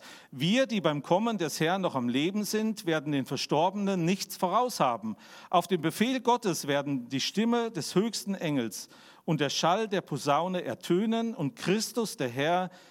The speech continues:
wird vom Himmel herabkommen. Als Erste werden die auferstehen, die im Glauben an Christus gestorben sind.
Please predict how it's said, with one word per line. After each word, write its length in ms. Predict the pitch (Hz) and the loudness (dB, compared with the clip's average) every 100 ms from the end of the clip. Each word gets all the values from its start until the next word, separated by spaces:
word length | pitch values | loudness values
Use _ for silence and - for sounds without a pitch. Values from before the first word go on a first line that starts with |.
| _ | _
wird 180 | 156 147 | -4 -2
vom 160 | 156 131 | -2 0
Himmel 300 | 135 135 135 | 0 0 -2
herabkommen. 720 | 131 131 - 123 104 107 107 _ _ _ _ _ - _ - | 0 -2 -2 -6 -4 -6 -8 _ _ _ _ _ -20 _ -6
Als 200 | 123 - | -6 -4
Erste 720 | 147 151 196 - 220 226 175 | -2 -2 -2 -2 -2 -2 -2
werden 300 | 147 120 117 | -2 -2 -2
die 280 | 160 240 - | 0 0 2
auferstehen, 720 | 135 117 120 - 131 151 185 | 0 0 -8 -4 -2 -2 -2
die 120 | 147 | 0
im 120 | 131 | 0
Glauben 380 | 120 127 151 175 | 2 2 2 -2
an 100 | 151 | -4
Christus 420 | - 165 - 131 | -2 -4 -4 -6
gestorben 520 | - - 127 147 214 | -6 0 2 2 0
sind. 340 | 208 240 247 | -2 0 0